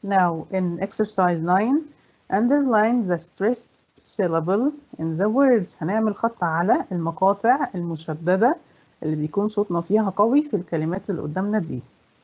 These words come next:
أول كلمة، plumber.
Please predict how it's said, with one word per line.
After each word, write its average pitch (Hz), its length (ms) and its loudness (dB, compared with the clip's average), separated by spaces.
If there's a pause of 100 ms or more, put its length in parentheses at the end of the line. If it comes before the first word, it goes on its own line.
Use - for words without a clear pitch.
(1000)
أول 226 320 4
كلمة، 185 540 0 (440)
plumber. 185 540 2